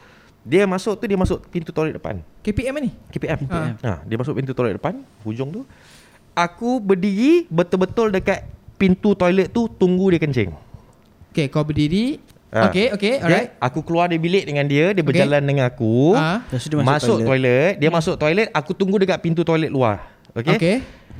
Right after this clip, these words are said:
Speaker 1: And then for some reason, aku macam, "Ah, kencing ke ah?" Aku masuk toilet.
Speaker 2: Okey.
Speaker 1: Aku masuk toilet, Alip tengah kencing, tapi dia tak tutup pintu. So, that
Speaker 2: Okey.
Speaker 1: means dia tengah kencing, dia tengah menghadap,
Speaker 2: Nampak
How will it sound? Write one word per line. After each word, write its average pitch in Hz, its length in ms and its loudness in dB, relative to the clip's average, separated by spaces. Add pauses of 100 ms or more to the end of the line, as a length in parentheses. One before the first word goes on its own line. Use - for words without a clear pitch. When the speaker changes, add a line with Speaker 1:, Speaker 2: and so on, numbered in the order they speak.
(100)
Speaker 1:
And 156 120 2
then 190 160 0
for 190 160 -4
some 233 220 -2
reason, 247 580 0
aku 139 240 -2
macam, 180 300 0
"Ah, 135 280 0
kencing 135 300 -2
ke 156 100 4
ah?" 156 300 -2 (640)
Aku 123 160 -6
masuk 107 220 -6
toilet. - 260 -12 (260)
Speaker 2:
Okey. 156 300 0 (100)
Speaker 1:
Aku 104 240 0
masuk 175 260 0
toilet, 190 280 -4 (260)
Alip 123 280 -6
tengah 110 200 -8
kencing, 110 380 -8 (120)
tapi 269 520 -2 (380)
dia 110 120 -8
tak - 160 -6
tutup - 240 -10
pintu. - 300 -10 (920)
So, - 140 -2
that 117 100 2
Speaker 2:
Okey. 123 80 0
Speaker 1:
means 151 140 0
dia 131 100 -8
tengah 139 180 -2
kencing, 143 200 -4
dia 151 100 -4
tengah 139 160 -2
menghadap, 135 540 -4 (160)
Speaker 2:
Nampak 117 160 0